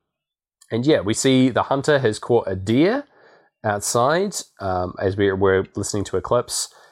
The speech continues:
and he, uh, proposes this exchange where,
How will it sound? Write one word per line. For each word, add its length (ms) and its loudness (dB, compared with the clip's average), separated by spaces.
and 140 -6
he, 200 0
uh, 100 -2
proposes 580 -2
this 200 -4
exchange 1080 -2
where, 640 0